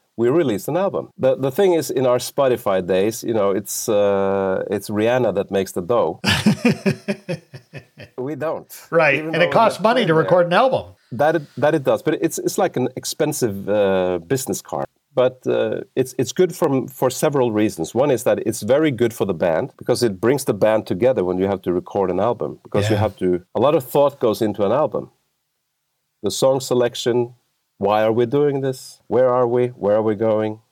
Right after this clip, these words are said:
Speaker 1: Things like that. And also so that we, we, we have something new to present to, to the bookies.
Speaker 2: Well, I've enjoyed your music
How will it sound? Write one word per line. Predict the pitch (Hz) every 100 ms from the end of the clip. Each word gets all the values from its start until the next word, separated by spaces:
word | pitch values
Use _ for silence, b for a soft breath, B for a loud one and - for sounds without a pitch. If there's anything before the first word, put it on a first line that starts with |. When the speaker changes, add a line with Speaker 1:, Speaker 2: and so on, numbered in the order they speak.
| _ _ -
Speaker 1:
Things | 123 117
like | 117 104
that. | 110 127 -
And | 127
also | 131 127 123 113 110
so |
that | 113 95
we, | 101 98 -
we, | 104 107 101 90 - _ _ _ -
we | 104
have | 104 98
something | 110 104 101
new | 98 101
to | 95
present | 85 95 90 101 90 90
to, | - 90
to | 82 87
the | 87
bookies. | 85 98 - - - -
Speaker 2:
Well, | - 190 196
I've | 190 202 254 170 160 _ _
enjoyed | - 180 165 143 190 185
your | 165 175
music | 170 165 175 165